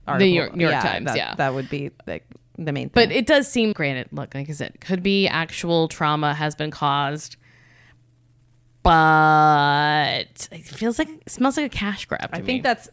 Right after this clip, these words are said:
Speaker 1: a lot of people's feeling, and which means it's just, it's being positioned maybe legally not as well as it could be,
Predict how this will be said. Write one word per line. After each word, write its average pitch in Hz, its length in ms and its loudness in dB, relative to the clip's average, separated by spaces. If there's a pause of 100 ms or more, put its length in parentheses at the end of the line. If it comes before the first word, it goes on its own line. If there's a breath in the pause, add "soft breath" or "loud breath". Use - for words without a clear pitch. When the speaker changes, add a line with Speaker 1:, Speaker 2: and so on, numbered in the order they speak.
Speaker 1:
a 190 60 -4
lot 180 260 2
of 156 100 -8
people's 135 600 -10 (260)
feeling, 73 420 -10
and 143 200 -10
which 151 180 -8
means 147 220 -4
it's - 180 -8
just, 143 300 -4
it's 175 160 0
being 190 180 4
positioned 143 540 -2
maybe 131 240 -6
legally 143 580 0
not 127 280 -4 (140)
as 151 160 0
well 139 240 -2
as 135 140 -8
it 120 100 -10
could 120 200 -8
be, - 120 -10